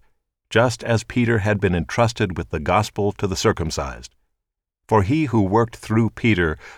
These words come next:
for his apostolic ministry to the circumcised, worked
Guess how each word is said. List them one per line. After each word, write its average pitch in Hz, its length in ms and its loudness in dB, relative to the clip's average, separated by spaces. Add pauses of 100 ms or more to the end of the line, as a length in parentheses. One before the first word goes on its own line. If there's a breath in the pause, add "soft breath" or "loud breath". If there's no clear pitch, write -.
for 110 220 4
his 131 240 2
apostolic 104 580 0
ministry 98 480 2
to 87 140 -4
the 80 100 -4
circumcised, 71 800 -4 (380)
worked 120 260 2